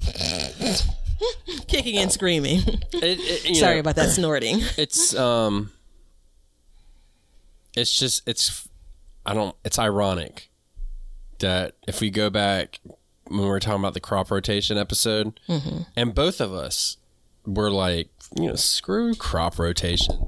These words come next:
Speaker 2: Even though I
Speaker 1: Mm-hmm.
Speaker 2: practice it, I still say, "Screw it." And then the cage babies got, but you know what? I, I don't even wanna say, like,
Speaker 1: Mm-hmm.
Speaker 2: "Well, you did it to yourself 'cause you didn't rotate," because I get disease every year.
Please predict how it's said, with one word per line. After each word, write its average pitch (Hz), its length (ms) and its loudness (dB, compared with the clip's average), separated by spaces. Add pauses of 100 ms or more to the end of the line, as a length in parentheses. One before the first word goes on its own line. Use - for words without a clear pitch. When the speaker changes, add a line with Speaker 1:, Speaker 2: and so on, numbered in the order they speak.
(300)
Speaker 2:
Even 147 220 0
though 160 120 4
I 131 120 2
Speaker 1:
Mm-hmm. 156 100 0
Speaker 2:
practice 175 480 0
it, 82 180 -2 (220)
I 113 80 2
still 151 300 0
say, 110 220 0
"Screw 120 540 2
it." 90 180 0 (560)
And 101 180 0
then 117 140 2
the 110 80 2
cage 131 320 -2
babies 110 380 0
got, - 260 -4
but - 220 0
you - 60 -6
know 196 160 0
what? 156 300 0 (120)
I, 98 220 -4
I 156 60 2
don't 196 120 2
even 175 200 2
wanna 147 160 2
say, 127 200 2
like, 104 140 2
Speaker 1:
Mm-hmm. 143 140 0
Speaker 2:
"Well, 92 100 2
you 107 80 2
did 107 180 0
it 120 120 -2
to 123 100 -2
yourself 135 400 0
'cause 95 120 -2
you 101 60 0
didn't 110 200 0
rotate," 117 420 0
because 120 460 0 (380)
I 139 160 0
get 180 180 -2
disease 131 320 -2
every 113 220 2
year. 110 280 -2